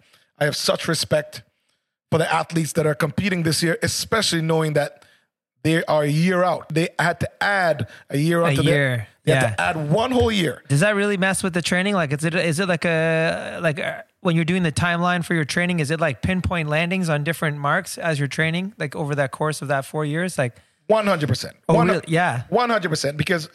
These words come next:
Speaker 1: because ultimately, one of the things that I did was, uh, any major championships that you have, they have a date. So you know a year out or two years out or whatever, the exact date and time that you're competing.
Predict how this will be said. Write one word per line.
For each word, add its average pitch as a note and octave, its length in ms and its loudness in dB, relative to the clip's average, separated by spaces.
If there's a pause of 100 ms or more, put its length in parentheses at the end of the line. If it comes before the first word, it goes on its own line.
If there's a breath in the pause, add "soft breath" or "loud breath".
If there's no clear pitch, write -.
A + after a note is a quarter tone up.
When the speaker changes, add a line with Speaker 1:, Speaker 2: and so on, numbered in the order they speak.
Speaker 1:
because F3 300 -2
ultimately, F#3 500 0 (240 loud breath)
one F3+ 140 0
of G3+ 60 0
the G3+ 100 0
things F#3+ 280 -2
that E3 100 4
I F3+ 180 4
did C3 200 -2
was, B2+ 400 0 (400 loud breath)
uh, D#3+ 160 2
any A3 200 2
major A3+ 300 0
championships F3 540 0
that - 140 0
you D#3 100 2
have, C3+ 400 -2 (500 soft breath)
they E3+ 140 2
have D#3+ 180 2
a D#3 60 2
date. C#3 400 -4 (120)
So - 180 -2
you G#3+ 180 2
know G#3+ 180 0
a E3 60 0
year F3 320 0
out D3+ 380 0 (340 soft breath)
or D#3 140 0
two F#3 220 -2
years F#3 260 2
out E3+ 220 2
or D#3 100 4
whatever, E3 380 2 (200 loud breath)
the F#3 120 -4
exact D3+ 480 -2
date G3 340 -2
and D#3+ 160 -4
time E3+ 580 0
that D3+ 180 -2
you're D3 140 0
competing. B2+ 460 -6